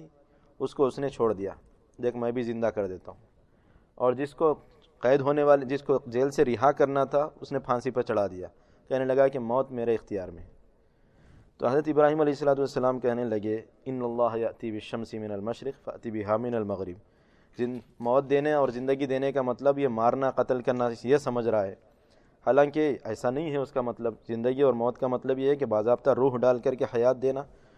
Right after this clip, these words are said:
और मौत का मतलब ये है कि रूह को ख़त्म करना। तो अल्लाह तबारक व तआला, उन्होंने, हज़रत इब्राहीम अलैहिस्सलातु वस्सलाम ने एक चैलेंज पेश किया कि रोज़ाना मेरा परवरदिगार सूरज को मशरिक़ से ले आता है, तो मग़रिब से ले आके बताओ, एक दिन मग़रिब से ला लो। फ़बुहितल्लज़ी कफ़र,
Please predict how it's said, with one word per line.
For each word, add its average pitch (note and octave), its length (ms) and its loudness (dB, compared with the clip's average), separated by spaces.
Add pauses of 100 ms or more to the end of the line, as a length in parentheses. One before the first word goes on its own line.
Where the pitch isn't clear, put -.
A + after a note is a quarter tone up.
(340)
और A#2 260 6
मौत A#2+ 240 0
का B2+ 100 0
मतलब A#2+ 300 0
ये B2 80 2
है A#2 60 0
कि A2+ 100 0
रूह A#2 160 0
को A#2+ 140 0
ख़त्म C#3+ 300 0
करना। B2 320 0 (320)
तो C3 60 0
अल्लाह D3 220 6
तबारक D#3 340 4
व D3+ 80 2
तआला, D3+ 300 6
उन्होंने, A#2 440 -8
हज़रत C#3 240 0
इब्राहीम D3 300 4
अलैहिस्सलातु C#3+ 440 2
वस्सलाम C#3 300 0
ने C#3+ 100 -2
एक C3+ 100 -6
चैलेंज C3 360 2
पेश A#2+ 220 -2
किया B2 260 0
कि C#3+ 140 -2
रोज़ाना B2+ 400 0
मेरा C3 240 2
परवरदिगार A2+ 640 0
सूरज B2+ 400 -2
को C3+ 140 -4
मशरिक़ A2+ 340 -8
से C#3+ 140 -4
ले A#2 140 -2
आता G#2+ 260 -2
है, A2 180 -10 (440)
तो C#3+ 80 -10
मग़रिब A#2+ 320 -2
से - 120 -6
ले A2 140 0
आके G2+ 200 -4
बताओ, - 280 -14 (640)
एक A#2+ 180 -6
दिन B2 140 -2
मग़रिब A#2+ 280 0
से - 120 -6
ला F#2 140 -6
लो। F2 120 -14 (640)
फ़बुहितल्लज़ी C3 760 0
कफ़र, G#2+ 300 -2